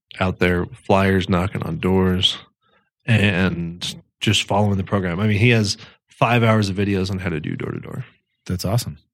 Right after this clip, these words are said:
Speaker 1: Yeah. And it was kinda like a live coaching.
Speaker 2: So you, so your extra time, your free time, when you weren't selling cars,
Speaker 1: Correct.
Speaker 2: you were out there knocking doors.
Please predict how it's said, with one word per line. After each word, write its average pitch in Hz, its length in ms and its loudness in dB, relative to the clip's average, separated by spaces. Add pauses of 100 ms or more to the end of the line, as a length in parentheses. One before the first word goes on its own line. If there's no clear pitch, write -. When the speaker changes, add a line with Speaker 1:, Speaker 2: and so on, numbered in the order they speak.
Speaker 1:
Yeah. 95 340 0
And 117 120 2
it 110 40 4
was 104 120 0
kinda 117 200 2
like 104 140 0
a 98 40 0
live 98 320 0
coaching. 101 420 0
Speaker 2:
So 101 180 2
you, 113 280 0
so - 160 0
your 110 420 2
extra 120 320 0
time, 78 320 -6 (240)
your 113 120 0
free 135 220 4
time, 87 340 -4 (100)
when 110 180 2
you 98 80 2
weren't 107 180 2
selling 107 200 2
cars, 92 300 -2
Speaker 1:
Correct. 101 200 0
Speaker 2:
you 101 60 0
were 95 40 -2
out 95 80 -2
there 95 100 0
knocking 90 220 -6
doors. - 220 -12